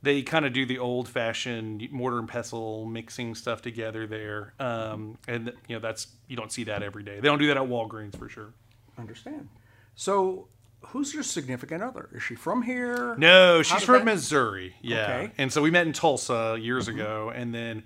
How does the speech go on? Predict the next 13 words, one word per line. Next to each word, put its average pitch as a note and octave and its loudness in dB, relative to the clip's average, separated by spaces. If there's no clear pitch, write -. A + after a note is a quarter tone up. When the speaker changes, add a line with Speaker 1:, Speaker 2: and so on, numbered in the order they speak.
Speaker 1:
um, A#2 -2
when A#2+ -4
we B2 -2
were B2 0
moving, F#3+ 2
it D#3 0
was C3 -2
just B2+ -6
like, B2 0
um, A#2 -2
"Let's A#2+ -4
go C#3+ 2
together." F3+ -4